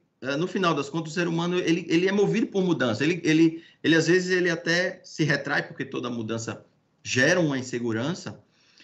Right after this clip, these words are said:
mas ele, é, isso também gera um novo desafio. Atenção apenas que essa mudança, essa nova tarefa, tem que tá ali só um, um pouco a mais, vamos dizer, ac-,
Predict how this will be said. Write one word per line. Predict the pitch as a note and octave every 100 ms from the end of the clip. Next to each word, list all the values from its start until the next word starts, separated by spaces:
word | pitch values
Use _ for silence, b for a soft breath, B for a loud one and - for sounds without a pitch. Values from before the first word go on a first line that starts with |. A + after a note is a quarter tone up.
| b -
mas | A#2+ D#3 E3+ F3+ D#3+
ele, | E3 F3+ F3
é, | - C#3
isso | D3+ -
também | D#3+ E3
gera | D#3+ E3
um | E3+
novo | E3 E3+ D#3+
desafio. | E3 G#3 G#3+ C3+ G#2 - b b b b
Atenção | - A#2 D#3 D3+ D#3
apenas | D3 D3+ E3 G3 G3
que | F#3 F3 -
essa | C3 C3+ C#3+ - - -
mudança, | A#2 A#2+ A#2 G#2+ A2+ D#3 D3+
essa | -
nova | B2 A#2+ A#2
tarefa, | A#2 A2+ A#2+ C#3+ F3
tem | F#3 F#3+
que | - G#3+
tá | - D#3+ F3
ali | E3 F3+
só | - G#3
um, | G#3 - F#3
um |
pouco | E3+ G3+ A#3+ G#3+
a |
mais, | F3+ D#3+ E3+ D#3+
vamos | D3+ C#3
dizer, | C#3
ac-, | C3 -